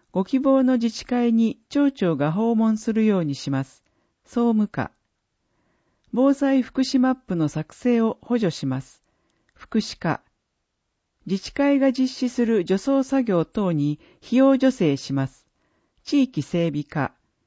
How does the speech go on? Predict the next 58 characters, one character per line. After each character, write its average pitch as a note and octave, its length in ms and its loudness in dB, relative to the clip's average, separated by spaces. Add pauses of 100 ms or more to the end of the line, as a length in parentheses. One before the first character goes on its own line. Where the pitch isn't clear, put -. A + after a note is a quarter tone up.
(880)
地 D#4+ 200 0
域 A3+ 180 0
で F3 100 4
子 F#3+ 140 -2
ど B3 120 4
も B3 140 2
を B3 60 2
育 A#3 320 -2
て A3 160 0
る D#3 260 -2
体 C4 220 2
験 C4 260 2
活 B3+ 280 -6
動 D3+ 260 0
を - 160 -6
補 B3 140 -2
助 A3 120 0
し - 160 -8
ま C3+ 140 -2
す。 - 120 -18 (680)
教 C4+ 240 2
育 B3+ 200 -4
総 A3+ 280 0
務 G3+ 140 -2
課。 - 260 -4 (1080)
こ - 140 -2
の C#4+ 100 2
他 A3 280 0
に E3+ 120 0
も、 C#3 260 0 (280)
通 C4+ 240 0
学 B3+ 300 0
路 A#3 120 0
の E3 100 0
見 D#3 140 0
守 F3+ 380 -2
り E3+ 40 -4
や、 D#3+ 220 -4 (320)
社 - 180 -8
会 C4 260 0
福 - 200 -4
祉 C4 200 -2
協 C4 260 2
議 B3+ 120 2
会 D3+ 300 -2
会 A#3+ 280 -2
費 A#3+ 180 0
の A3+ 100 2
お G#3+ 80 0
願 G#3+ 320 0
い G#3 60 -2
な A3 120 0
ど F3 140 -2
を C#3 80 -2
し - 140 -10
ま D3+ 160 -2
し - 100 -16
た。 - 220 -6